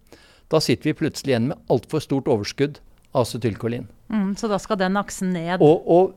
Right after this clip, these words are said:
Speaker 1: derfor så begynte man allerede på attenhundretallet å behandle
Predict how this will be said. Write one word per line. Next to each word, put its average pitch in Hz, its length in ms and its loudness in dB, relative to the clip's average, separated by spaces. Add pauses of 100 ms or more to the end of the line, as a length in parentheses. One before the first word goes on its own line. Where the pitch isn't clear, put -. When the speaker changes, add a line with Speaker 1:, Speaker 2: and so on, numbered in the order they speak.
(120)
Speaker 1:
derfor 139 580 2
så - 180 -2
begynte 165 440 0
man 139 300 -2
allerede 135 440 0
på 160 120 2
attenhundretallet 123 840 0 (320)
å 143 180 0
behandle 139 560 -2